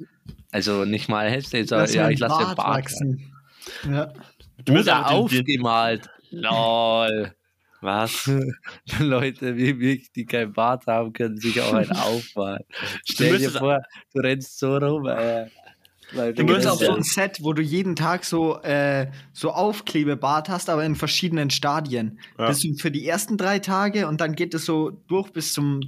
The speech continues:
Speaker 2: bis zum dreißigsten. Dann hast du so ein komplettes Set zu Hause.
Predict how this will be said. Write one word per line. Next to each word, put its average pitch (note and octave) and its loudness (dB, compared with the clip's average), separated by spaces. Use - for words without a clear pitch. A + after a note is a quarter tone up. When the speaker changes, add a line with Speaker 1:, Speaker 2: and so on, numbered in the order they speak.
Speaker 2:
bis C#3 -2
zum C#3 0
dreißigsten. B2+ -2
Dann A#2+ -4
hast C3+ -2
du B2+ -8
so B2 -2
ein B2+ -2
komplettes C#3 -4
Set C#3+ -4
zu A#2 -4
Hause. G#2+ -8